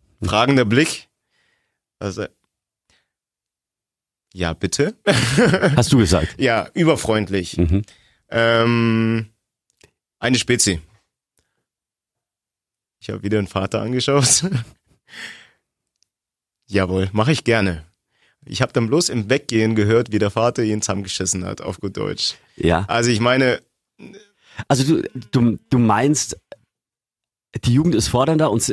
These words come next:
Speaker 2: sie sieht alles als selbstverständlicher.
Speaker 1: Richtig.
Speaker 2: Ja, ich weiß nicht, das ist, glaub ich, relativ einfach gesagt, weil wenn ich mich jetzt zurückerinnere,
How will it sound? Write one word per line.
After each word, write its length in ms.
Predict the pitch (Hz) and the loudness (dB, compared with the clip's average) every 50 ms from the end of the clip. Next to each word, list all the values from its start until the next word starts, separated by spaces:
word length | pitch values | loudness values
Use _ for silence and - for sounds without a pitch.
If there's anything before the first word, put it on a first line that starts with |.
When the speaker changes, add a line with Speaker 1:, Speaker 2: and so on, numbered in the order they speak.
| 92 107 101 113 104 | 0 0 0 0 0
Speaker 2:
sie 80 | 123 | 0
sieht 200 | 120 151 156 - | 0 0 -2 0
alles 220 | - 110 131 127 120 | -2 -2 -2 -2 -2
als 160 | 107 110 - | -2 0 0
selbstverständlicher. 720 | 117 107 - - 95 - 107 87 85 78 76 78 - - 131 | 0 -2 -2 -2 -2 -2 -2 -2 -2 -2 -4 -4 -4 -2 -4
Speaker 1:
Richtig. 440 | 170 160 - - 107 87 - - - - - - - - - - _ _ _ _ | -4 -4 -2 -4 -4 -6 -6 -14 -18 -18 -20 -20 -20 -20 -20 -20 _ _ _ _
Speaker 2:
Ja, 480 | - 123 123 135 147 151 185 190 156 117 - - - - - | -2 0 2 4 4 4 2 2 0 -2 -4 -10 -16 -16 -4
ich 160 | - 147 120 | -2 0 2
weiß 180 | 139 156 180 160 | 2 2 2 2
nicht, 100 | 170 139 | 2 2
das 120 | 139 113 | 2 0
ist, 140 | 160 165 - | 0 -2 0
glaub 160 | - 143 139 156 | -2 0 0 0
ich, 120 | 131 - | 0 0
relativ 360 | 143 143 151 139 139 139 - | 0 0 0 0 0 -2 -2
einfach 380 | - - 90 107 107 104 107 - | -2 -2 -2 0 0 -2 -2 -2
gesagt, 360 | - 107 90 95 87 87 - | -2 0 0 0 -2 -2 -2
weil 140 | 101 101 95 | -2 0 0
wenn 180 | 104 - - - | 0 0 0 0
ich 260 | - 180 190 - - | 0 -2 -2 0 0
mich 140 | 175 156 127 | 0 0 2
jetzt 240 | 143 131 - - - | 0 -2 -2 -4 -2
zurückerinnere, 920 | - 113 113 135 135 - - - 82 - 85 98 90 78 92 92 85 82 | -2 0 0 0 0 -2 -4 -4 -2 0 0 0 0 0 0 -2 -2 -4